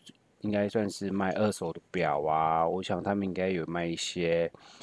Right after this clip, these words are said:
也是有卖一些就是，呃，就是，呃，品牌的钟表这样子。那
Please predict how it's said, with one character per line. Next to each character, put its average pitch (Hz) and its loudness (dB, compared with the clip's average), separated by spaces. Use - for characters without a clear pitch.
也 85 -4
是 120 4
有 113 8
卖 101 2
一 95 -4
些 90 -2
就 92 -4
是， 82 -4
呃， 82 -8
就 85 -8
是， 85 -6
呃， 80 -4
品 90 -6
牌 87 0
的 101 0
钟 92 -4
表 71 0
这 82 -2
样 80 0
子。 73 -12
那 110 6